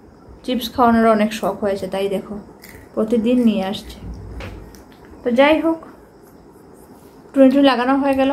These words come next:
এখন শুধু কালী পুজো, বোম টম ফাটানো হবে, প্রদীপ টদীপ জ্বালানো হবে, তারপর কি, আহ, আগের দিনে যে চোদ্দ শাক খেতে হয়, চোদ্দ বাতি থাকে, তো ওইগুলা হবে, তোমাদের সাথে শেয়ার করব। আর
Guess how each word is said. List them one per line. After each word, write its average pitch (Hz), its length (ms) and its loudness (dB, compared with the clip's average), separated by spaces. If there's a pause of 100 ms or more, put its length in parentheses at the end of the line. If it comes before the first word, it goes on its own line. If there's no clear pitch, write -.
(140)
এখন 240 220 -4
শুধু 247 220 -4
কালী 240 240 2
পুজো, 254 220 0 (1120)
বোম 226 240 4
টম 247 200 2
ফাটানো 226 420 4
হবে, 233 200 4 (1000)
প্রদীপ 226 320 2 (180)
টদীপ 233 340 4
জ্বালানো 214 380 4
হবে, 226 220 4 (340)
তারপর 226 240 -2 (100)
কি, 240 100 -4
আহ, - 960 -2
আগের 220 260 2
দিনে 240 240 2
যে 233 40 2 (100)
চোদ্দ 220 180 2 (100)
শাক 247 180 0
খেতে 233 280 -2
হয়, 226 240 2
চোদ্দ 208 260 -2 (220)
বাতি 220 300 0
থাকে, 226 240 -2 (420)
তো - 120 -2
ওইগুলা 247 340 6
হবে, 233 180 2 (1300)
তোমাদের 226 280 4
সাথে 220 200 -2
শেয়ার 254 280 2
করব। 254 180 -4 (1300)
আর 285 80 2